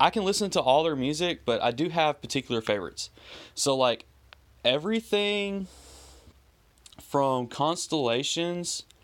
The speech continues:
to, um, uh, uh, what, to, to the new one, Guardians.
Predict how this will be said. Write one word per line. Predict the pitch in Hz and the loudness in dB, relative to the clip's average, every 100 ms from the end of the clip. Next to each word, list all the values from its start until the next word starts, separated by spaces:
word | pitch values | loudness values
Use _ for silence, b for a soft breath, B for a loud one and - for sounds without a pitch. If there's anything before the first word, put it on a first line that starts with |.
| B B B B B _ - | B B B B B _ -6
to, | - 143 139 135 131 127 123 117 - | -2 0 0 -2 -2 -2 -2 -4 -4
um, | 120 123 127 123 117 113 104 98 B B B B B B - | 0 2 2 0 -2 -4 -6 -10 B B B B B B -4
uh, | 120 117 113 107 101 98 - - _ _ _ _ _ _ _ _ _ _ _ - | -2 0 0 -2 -4 -6 -10 -20 _ _ _ _ _ _ _ _ _ _ _ -6
uh, | 117 113 107 | -2 -2 -4
what, | 117 139 - | -4 -4 -4
to, | - 123 | -4 -4
to | - 127 | -2 -2
the | 120 | 0
new | 135 | -2
one, | 117 104 | -4 0
Guardians. | 117 117 101 95 - - | 0 0 -4 -6 -8 -10